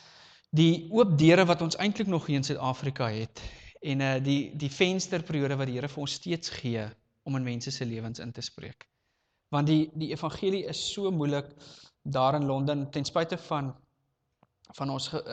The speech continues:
ehm, betrokkenheid daar, kan jy so sien die mure van, jy weet, wat mense rondom hulle gebou het, die, die resistance is geweldig. Ehm, en ons is op pad in daardie rigting.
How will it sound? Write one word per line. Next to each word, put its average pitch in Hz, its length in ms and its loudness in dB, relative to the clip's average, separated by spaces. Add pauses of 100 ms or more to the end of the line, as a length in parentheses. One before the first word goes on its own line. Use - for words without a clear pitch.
ehm, 120 400 -4 (540)
betrokkenheid 160 600 2
daar, 127 220 4
kan 165 160 -2
jy 160 140 0
so 208 220 -2
sien 170 300 -2
die 143 140 0
mure 143 640 2 (160)
van, 139 280 -4 (2250)
jy 147 120 -2
weet, 139 300 0
wat 139 160 0
mense 160 280 2
rondom 156 400 2
hulle 151 140 0
gebou 135 340 2 (100)
het, 131 180 2
die, 131 120 0 (220)
die 131 360 -2 (200)
resistance 131 880 -2 (500)
is - 380 -4
geweldig. 117 520 -6 (800)
Ehm, 117 360 -2 (120)
en 156 100 -4
ons 175 220 -2
is 160 80 -4
op 160 160 -4
pad - 300 2 (340)
in 135 80 -4
daardie 123 300 0
rigting. 110 320 -8